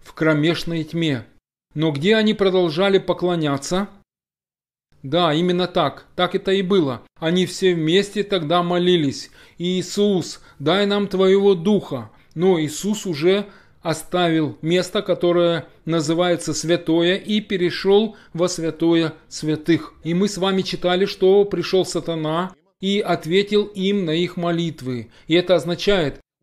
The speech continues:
если мы отвергаем истину для настоящего времени и молимся,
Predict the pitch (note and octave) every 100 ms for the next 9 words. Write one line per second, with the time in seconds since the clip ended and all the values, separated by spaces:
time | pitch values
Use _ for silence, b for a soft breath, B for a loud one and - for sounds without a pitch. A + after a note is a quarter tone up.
0 | _ _ A3 F#3+ _ _ C#3+ F3 - F3+
1 | F3 G3+ G3+ D#3+ D#3 E3 D#3+ F#3 F#3 F3+
2 | F#3 F#3+ F3+ - - F3+ F#3+ A3+ - -
3 | _ _ _ _ C3+ E3+ G3 G3 - F#3+
4 | F#3 - E3 D#3+ D#3 E3 C#3+ D3+ E3 F#3+
5 | G#3 G#3+ A3+ G3 F3+ F3 D#3+ E3+ - G3+
6 | G#3